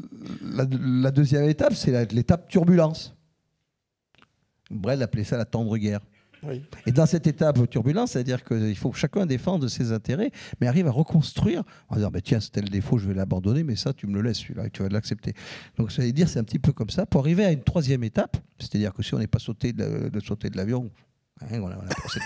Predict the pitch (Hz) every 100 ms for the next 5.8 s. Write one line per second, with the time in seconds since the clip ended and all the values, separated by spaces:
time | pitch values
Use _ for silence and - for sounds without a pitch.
0 | 784 698 - - - - - - 131 127
1 | 135 127 143 - - 147 135 151 147 120
2 | 123 139 120 139 120 117 131 175 - 208
3 | - - - 117 - 107 - 113 107 107
4 | 107 104 139 220 - 117 107 123 120 -
5 | 131 113 104 101 104 123 233